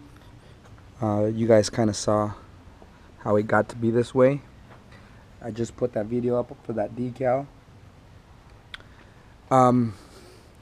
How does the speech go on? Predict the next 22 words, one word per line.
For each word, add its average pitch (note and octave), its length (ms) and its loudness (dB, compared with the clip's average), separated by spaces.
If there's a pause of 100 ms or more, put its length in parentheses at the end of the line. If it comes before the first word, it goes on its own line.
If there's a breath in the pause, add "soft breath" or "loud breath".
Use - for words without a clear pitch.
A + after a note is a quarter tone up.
one B2 220 2
thing C#3 180 4
I B2 60 4
will B2+ 160 8
be C3 100 2
doing C3 360 4
in A#2 160 2
the B2 120 0
upcoming B2 460 0
days B2+ 320 0
that A#2+ 100 0
I G#2+ 140 -2 (1800 loud breath)
didn't C#3 240 8
mention D3 480 6 (280 loud breath)
was A#2+ 640 6 (220)
I C3 80 6
will B2 80 6
be B2 200 2 (380)
swapping C3 440 4
out B2+ 180 6
these A2+ 220 2
rims. C3 580 2